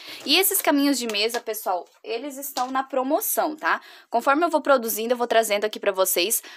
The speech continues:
Mas eles vão estar na promoção a partir da semana que vem, tá?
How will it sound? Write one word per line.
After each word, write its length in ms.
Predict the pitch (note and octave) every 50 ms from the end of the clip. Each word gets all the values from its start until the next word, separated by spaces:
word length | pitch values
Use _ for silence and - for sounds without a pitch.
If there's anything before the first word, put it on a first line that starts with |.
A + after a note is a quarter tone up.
| -
Mas 180 | - G#3 G#3+ G#3+
eles 200 | B3 A#3 B3+ A#3+
vão 160 | A#3+ B3+ B3+
estar 340 | C4+ B3+ - - - A#3+ A#3+
na 120 | B3 B3
promoção 800 | B3 - B3+ B3+ C4 C4+ C#4 D#4 - - C4 A#3 A3 A3+ C#4+ F#4+ - _ _
a 120 | B3 B3
partir 560 | B3 - D4+ C#4 D4 C4+ - - B3+ B3 B3+
da 100 | B3 B3
semana 560 | C4 - - C#4 B3+ B3 A#3 A3+ A#3 B3 C4 C#4+
que 180 | - - F4
vem, 320 | F4 B3+ G#3 G3 E3 D3 -
tá? 300 | - - F#3+ G3+ B3